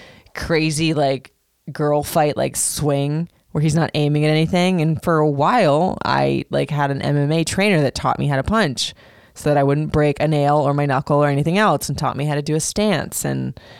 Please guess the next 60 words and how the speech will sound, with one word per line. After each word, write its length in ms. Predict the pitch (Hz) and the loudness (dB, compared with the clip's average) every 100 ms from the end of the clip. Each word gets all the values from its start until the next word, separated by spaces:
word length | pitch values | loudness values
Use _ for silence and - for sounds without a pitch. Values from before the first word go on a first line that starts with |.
| - - - _ - | -20 -20 -20 _ -4
I 80 | 147 | -2
was 120 | 139 | -2
teaching 240 | 196 185 | -2 0
him 60 | 165 | 0
how 60 | |
to 60 | 147 | 0
do 120 | 156 | 0
that. 80 | 175 | 0
And 80 | 156 | 0
he's 100 | 135 | -2
like, 140 | 147 | -4
"Wow, 300 | 165 202 165 | -2 0 0
Mom, 260 | 147 151 170 | 0 -2 0
you 160 | 190 | 2
know 220 | 233 233 147 | 2 2 2
a 40 | |
lot." 420 | 135 180 170 131 | 0 2 2 0
So 220 | - 247 - | 0 0 0
yeah, 220 | - 175 | 0 0
he 120 | 156 160 | 0 0
goes 200 | 254 262 | 0 0
back 160 | 254 | 0
and 120 | 226 | 0
forth 180 | 180 160 | 0 0
between 260 | 147 151 143 | 0 -2 -2
thinking 240 | 151 151 | 0 0
mommy's 300 | 139 131 131 | 0 -2 -4
cool 380 | - 131 127 123 - - _ - | -2 -2 -2 -4 -12 -20 _ -4
and 160 | 151 | 0
not. 440 | 131 - - - - _ _ _ _ _ _ _ - | 0 -2 -6 -10 -20 _ _ _ _ _ _ _ -2
But 100 | 208 | 0
I'm 100 | 226 | 2
like, 260 | 233 226 | 0 0
"You 60 | 277 | -2
know 80 | 320 | 0
what? 280 | 311 - - | -2 -4 -4
Damn 160 | 269 | -2
it." 180 | 269 - - | -4 -6 -12
<laughs> 280 | - - - _ - - - - - | -8 -6 -8 _ -20 -20 -20 -12 -4
You're, 320 | 233 247 - | -2 -2 -2
one 160 | 220 | 0
of 60 | 311 | 2
these 160 | 311 208 | 2 2
days 200 | 214 220 | 2 2
when 100 | 202 | 0
you're 120 | 185 | 0
older, 220 | 160 196 | 2 2
you're 180 | 185 180 | 4 2
gonna 120 | 165 | 2
Google 360 | 151 156 156 190 | 0 0 2 2
me 140 | 190 | 2
and 100 | 185 | 2
be 80 | 147 | 2
like, 160 | 147 | 0
"Wow, 200 | 135 175 | 0 -2
my 140 | 180 196 | 0 0
mom 240 | 190 196 | -2 -2
really 200 | 165 170 | -2 0
was 260 | 135 160 - | 0 -2 -4
cool." 400 | - 104 95 | -8 -8 -8